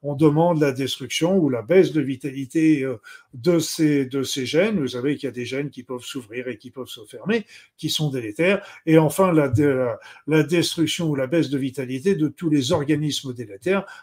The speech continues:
Les organismes délétères, ça veut dire quoi ? Ça veut dire les germes, les bactéries, les virus, les champignons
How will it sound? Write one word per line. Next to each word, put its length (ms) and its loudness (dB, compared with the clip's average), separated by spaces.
Les 180 -2
organismes 600 -2
délétères, 500 -2
ça 140 -4
veut 80 -8
dire 220 -14
quoi ? 200 -6
Ça 160 -8
veut 100 -6
dire 220 2
les 160 -6
germes, 460 2
les 120 -10
bactéries, 680 -4
les 160 -2
virus, 480 -8
les 80 -8
champignons 540 -10